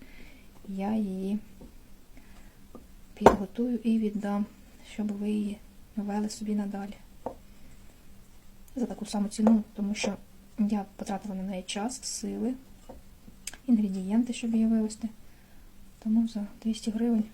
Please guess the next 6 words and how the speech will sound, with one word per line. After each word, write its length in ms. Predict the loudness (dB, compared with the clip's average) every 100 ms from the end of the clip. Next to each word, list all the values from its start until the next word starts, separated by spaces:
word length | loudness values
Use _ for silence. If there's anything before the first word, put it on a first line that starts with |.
| -14 -20 -8
Сто 200 | -2 0
грам 260 | 4 2 0 -10 -16
закваски 420 | -6 -4 -6 -8 -18 -20 -18 -18 -18 -18 -20 -20 -20 -6 0
можу 240 | 2 2
вам 240 | 0 -2 -2 -6
підготувати. 640 | -2 -2 -4 -12 -16